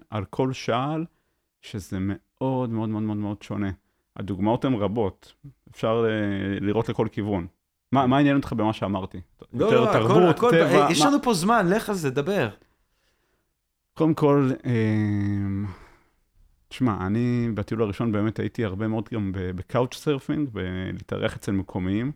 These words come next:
Speaker 1: אז כל הקונספט הזה של להכיר את הוויקינגים, זה בעצם האנשים שהקימו את איסלנד, עוד בשנת שמונה מאות שבעים לספירה,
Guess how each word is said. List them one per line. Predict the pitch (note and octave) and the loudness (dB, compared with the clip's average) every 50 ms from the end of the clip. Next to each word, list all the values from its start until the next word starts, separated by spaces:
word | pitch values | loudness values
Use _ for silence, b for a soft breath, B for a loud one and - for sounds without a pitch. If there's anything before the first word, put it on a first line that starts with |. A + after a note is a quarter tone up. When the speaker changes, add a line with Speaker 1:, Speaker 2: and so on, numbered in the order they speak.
| _ _ _ _ _ _ _ _ _ _ _ | _ _ _ _ _ _ _ _ _ _ _
Speaker 1:
אז | - G#2 E2+ - | -14 -14 -14 -14
כל | - _ - - B2+ B2 C3 | -18 _ -4 -2 0 0 0
הקונספט | B2 A2 G#2 G2 - _ - - B2 B2 - C#3+ - - | 0 0 -2 -4 -6 _ -6 -6 -4 -4 -4 -8 -8 -6
הזה | A2 G2 F2+ | -6 -6 -6
של | - - - G2 F#2 F#2 | -8 -10 -10 -8 -8 -6
להכיר | F#2+ F#2 F#2 - - - - B2 B2+ | -6 -8 -8 -10 -10 -8 -6 -6 -6
את | B2+ - | -6 -6
הוויקינגים, | G2 F2 F2+ - _ - - C3 A#2+ G2+ F#2+ F2 E2+ E2 | -8 -8 -8 -12 _ -2 0 0 0 0 -2 -6 -8 -6
זה | F#2+ G#2 A#2 | -4 -2 -2
בעצם | A#2 A#2+ A#2+ - C3 A2+ | -2 -2 -4 -4 -2 -2
האנשים | G#2 F#2 F#2 F#2+ - - A#2+ | -2 -2 -4 -6 -6 -6 -6
שהקימו | - - G#2 F#2+ - - - A2+ A#2+ A#2+ | -6 -6 -8 -10 -8 -6 -4 -4 -4 -4
את | B2 - | -4 -6
איסלנד, | C3 B2 - D#3 - C3 B2+ | -8 -10 -8 -8 -8 -8 -6
עוד | A#2 G2+ - - | -8 -8 -10 -10
בשנת | G2 G#2 - - - A2 A2 | -12 -14 -12 -10 -10 -10 -8
שמונה | - - G2+ G2+ G#2+ | -8 -8 -6 -4 -4
מאות | A2+ A2+ | -4 -4
שבעים | - - G2+ G2+ G#2 G#2+ | -6 -6 -6 -4 -4 -4
לספירה, | G2+ - - - G#2 G2 G#2+ A2 | -6 -8 -10 -8 -4 -2 -2 -2